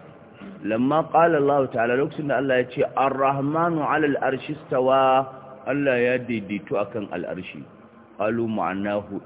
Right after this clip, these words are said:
istawla, fa zadu al-lam min jinsi nunil yahud. Sai suka ƙara lamun, irin yanda Yahuda suka ƙara nono. Irin dai wannan rigingimu ga su nan ne jibge.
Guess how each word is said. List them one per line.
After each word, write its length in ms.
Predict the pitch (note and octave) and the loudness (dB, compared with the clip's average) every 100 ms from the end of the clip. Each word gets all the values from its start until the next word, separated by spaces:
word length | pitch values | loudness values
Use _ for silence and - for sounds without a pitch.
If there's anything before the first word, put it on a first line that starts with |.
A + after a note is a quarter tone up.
| B2 | -8
istawla, 880 | A2+ - - G2+ E2+ E2 B1 G1+ - - - | -10 -14 -14 -10 -8 -8 -8 -10 -14 -20 -14
fa 80 | F2+ E2+ | -14 -6
zadu 480 | G2+ A2+ A2+ G#2+ A#2+ - | -2 -2 -2 -4 -8 -6
al-lam 640 | F2 E2+ F2 B2 D#3 E3 - - | -6 -6 -6 -6 -4 -6 -8 -8
min 240 | A#2+ C#3+ | -8 -6
jinsi 320 | B2 D3+ C#3 A#2+ | -8 -8 -8 -8
nunil 400 | D3+ G3 C#3 G2+ | -8 -6 -4 -2
yahud. 320 | E2+ F2 D2+ - - - - - - - | -4 -6 -10 -12 -20 -20 -20 -20 -20 -16
Sai 120 | - C3 | -12 -12
suka 160 | C3+ A#2+ | -10 -8
ƙara 360 | - A#2+ B2 | 0 0 2
lamun, 380 | G2+ G2+ G2+ F#2 - | 0 0 -2 -4 -6
irin 220 | E3 D3 | -4 -4
yanda 220 | D#3 C3+ | -4 -6
Yahuda 340 | C3 C3 C3 | -4 -4 -4
suka 140 | C3+ A#2+ | -4 -6
ƙara 240 | G2 G#2 | -2 0
nono. 400 | G2+ G2+ F#2+ F#2 D#2 - - - - - - - - - | 0 0 -2 -2 -6 -14 -20 -20 -20 -20 -20 -20 -20 -8
Irin 240 | F3+ D#3 | -4 -2
dai 80 | C#3+ | 0
wannan 240 | F3 E3 C#3 | 0 0 0
rigingimu 600 | A#2+ B2 A#2+ D3 F#3+ E3+ | 0 -2 -2 -2 -4 0
ga 160 | C3+ A#2 | -2 -2
su 80 | |
nan 160 | D3+ D#3 | -6 -4
ne 120 | C#3 B2 | -6 -6
jibge. 480 | B2 B2 A3 F#3+ | -12 -6 -2 0